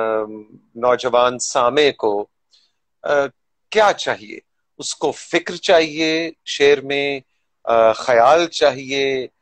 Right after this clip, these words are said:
अ, लफाजी चाहिए, या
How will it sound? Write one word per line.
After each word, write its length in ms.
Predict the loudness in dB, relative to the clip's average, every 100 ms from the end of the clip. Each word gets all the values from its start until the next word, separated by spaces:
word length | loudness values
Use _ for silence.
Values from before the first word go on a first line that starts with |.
| _ _ _
अ, 20 |
लफाजी 840 | 0 0 2 -2 0 2 2 0 -4
चाहिए, 640 | 0 0 0 -2 0 -2 -6 _ _ _
या 560 | 0 4 6 6 6 4